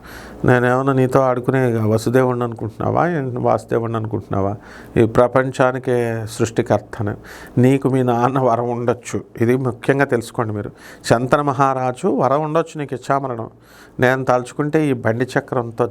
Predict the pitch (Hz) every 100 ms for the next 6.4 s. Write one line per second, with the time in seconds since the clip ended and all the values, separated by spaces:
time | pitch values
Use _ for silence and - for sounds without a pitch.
0 | - - - 131 131 113 117 104 104 110
1 | 120 - 135 135 127 127 113 110 117 113
2 | 110 110 - - - - - 120 123 120
3 | 120 117 113 117 127 135 135 147 165 -
4 | - - 135 127 117 123 117 113 120 135
5 | 139 147 147 135 127 117 113 113 113 110
6 | 107 104 104